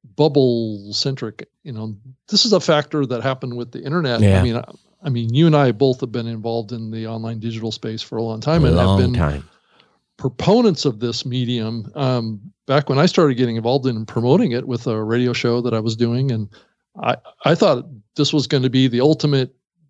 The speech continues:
Speaker 1: democratization of human communication, but, you know, as it's turned out, <laughs> it's turned out to be quite, quite a bit less,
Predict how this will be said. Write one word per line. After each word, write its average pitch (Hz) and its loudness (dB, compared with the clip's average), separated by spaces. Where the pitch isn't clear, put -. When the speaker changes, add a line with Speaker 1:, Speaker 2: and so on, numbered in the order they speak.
Speaker 1:
democratization 131 0
of 107 -8
human 131 0
communication, 131 2
but, 113 -2
you 131 -6
know, 113 -2
as 123 2
it's 120 2
turned 110 -2
out, 170 4
<laughs> - -10
it's - -2
turned 160 2
out 160 0
to 139 0
be 120 2
quite, 143 2
quite 147 2
a 127 2
bit 120 2
less, - 0